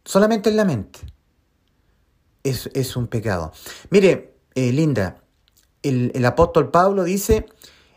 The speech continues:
"En el día que Dios juzgará los secretos de los hombres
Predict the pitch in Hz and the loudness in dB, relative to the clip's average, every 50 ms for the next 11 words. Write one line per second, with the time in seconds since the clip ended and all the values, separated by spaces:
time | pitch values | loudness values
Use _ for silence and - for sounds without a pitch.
0 | _ _ _ _ - 156 139 135 131 120 110 175 208 226 240 262 277 311 359 - | _ _ _ _ -2 0 0 0 0 0 2 2 4 6 6 4 4 2 -2 -8
1 | - _ _ _ _ _ _ _ _ _ _ _ _ _ _ _ - 127 117 104 | -14 _ _ _ _ _ _ _ _ _ _ _ _ _ _ _ -4 -2 0 2
2 | 139 180 202 220 240 - - - - _ _ _ _ _ _ - - - 139 120 | 4 4 6 4 2 0 -8 -18 -20 _ _ _ _ _ _ -8 -2 0 0 0
3 | 110 101 123 127 135 165 180 185 175 - - - 127 - 151 180 190 185 170 151 | 2 2 2 4 4 4 4 4 2 0 0 -2 -2 0 2 2 4 4 4 2
4 | 131 123 113 - - 180 196 208 214 233 247 269 - - | 2 0 -2 0 2 2 2 2 2 0 0 0 -2 -6